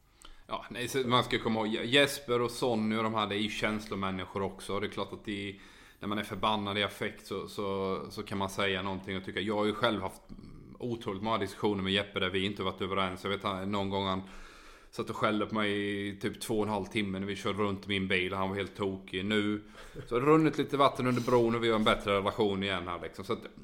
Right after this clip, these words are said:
det är ju så, man går igenom saker, man är oense och, och det är väl samma här, liksom. Sonny kommer väl landa in i detta också efter ett tag och, och analysera att fan, det kanske inte var så jävla smart gjort av mig. Och så får han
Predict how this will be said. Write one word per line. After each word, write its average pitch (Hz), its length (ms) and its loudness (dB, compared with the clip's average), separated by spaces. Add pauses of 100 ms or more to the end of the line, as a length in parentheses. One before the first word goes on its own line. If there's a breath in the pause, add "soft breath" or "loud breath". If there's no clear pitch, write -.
(380)
det 110 100 0
är 135 200 6
ju 107 180 2
så, 123 180 0
man 110 180 2
går 127 120 4
igenom 123 460 4
saker, 120 380 0
man 110 200 2
är 113 220 2
oense 110 600 0
och, 107 540 0
och 90 180 -2
det 90 180 -6
är 117 40 0
väl 113 80 0
samma 117 320 2
här, 104 260 2
liksom. 104 320 -6
Sonny 104 340 0
kommer 107 260 -4
väl 110 220 -4 (360 loud breath)
landa 107 460 4
in 113 180 0
i 107 60 -4
detta 113 300 -4
också 107 240 -4
efter 95 200 -6
ett 90 80 -10
tag 95 300 0
och, 95 380 0
och 87 80 -4
analysera 95 440 -2
att 95 100 -4
fan, 92 220 -4
det 95 60 -10
kanske 107 260 -8
inte 104 140 -8
var 98 120 -4
så - 100 -4
jävla 98 160 0
smart 95 400 -4
gjort 95 200 -6
av 98 60 -2
mig. 107 240 0
Och 110 80 -4
så 107 80 -14
får 127 100 -2
han 127 360 -2